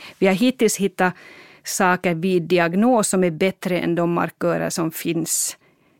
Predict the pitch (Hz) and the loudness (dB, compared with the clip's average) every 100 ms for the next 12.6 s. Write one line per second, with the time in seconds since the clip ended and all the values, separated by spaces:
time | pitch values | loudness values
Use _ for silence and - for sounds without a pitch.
0 | _ - 190 175 170 160 165 170 170 - | _ -6 0 2 2 0 -2 -2 -2 2
1 | 240 165 160 175 214 196 220 226 233 185 | 2 4 2 2 0 2 2 2 2 2
2 | 190 185 170 196 - _ 180 180 - - | 2 2 2 0 -2 _ -2 -2 -6 -20
3 | - - 170 180 175 170 180 170 - - | -8 -6 0 0 0 0 0 0 -4 -6
4 | 202 202 170 160 - 160 165 165 - 180 | -2 0 0 -4 -4 -2 0 -2 -2 -2
5 | 185 185 175 160 160 160 - - - 160 | 2 2 2 0 -4 -6 -6 -6 -6 -6
6 | 156 156 160 - - - 160 165 160 60 | -4 -2 -4 -6 -6 -4 -2 -2 -2 -4
7 | - 170 170 175 170 _ - 165 190 185 | -4 -4 0 0 -2 _ -16 -4 -2 2
8 | 185 180 180 208 - 202 170 175 180 170 | 2 2 0 -2 -2 0 2 2 2 0
9 | 170 175 170 175 170 165 160 156 156 - | -2 -2 -2 0 0 -2 -4 -4 -6 -6
10 | 170 - - 233 180 160 - - - - | -6 -4 2 2 2 -2 -6 -10 -8 -8
11 | - - - - - - - - 185 196 | -8 -10 -20 -20 -20 -20 -20 -8 0 0
12 | - 220 196 180 170 | 2 4 4 4 2